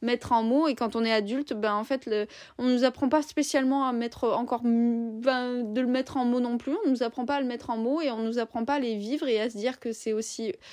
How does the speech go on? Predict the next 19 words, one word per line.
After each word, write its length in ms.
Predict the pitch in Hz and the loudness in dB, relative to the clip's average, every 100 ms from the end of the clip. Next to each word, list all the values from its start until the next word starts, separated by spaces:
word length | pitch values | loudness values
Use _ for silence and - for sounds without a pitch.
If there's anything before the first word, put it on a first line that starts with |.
| - - | -20 -14
très 240 | - 277 | 2 2
bien 200 | 247 277 | 4 4
de, 340 | 247 220 202 202 | 6 6 6 4
d'être, 420 | 208 208 - - | 2 0 -4 -2
euh, 180 | 202 190 | -2 -2
comme 240 | 226 214 | -2 -2
ça. 200 | - - _ - - _ - | -4 -6 _ -20 -20 _ -8
Et 100 | 240 | -8
finalement, 400 | - 233 226 247 | -4 -4 -2 2
ben, 360 | 277 233 214 208 | 2 2 0 -2
on 60 | |
a 140 | 214 226 | -2 -2
autant 340 | 220 247 240 | -2 -2 -2
peur 320 | 233 262 269 | 2 4 4
de, 260 | 226 208 196 | 2 0 0
de 220 | 190 202 | -2 -6
ces 320 | 214 240 208 | -2 -2 2
ombres. 360 | 233 254 233 208 _ _ | 2 0 -2 -8 _ _
<laughs> 100 | - | -6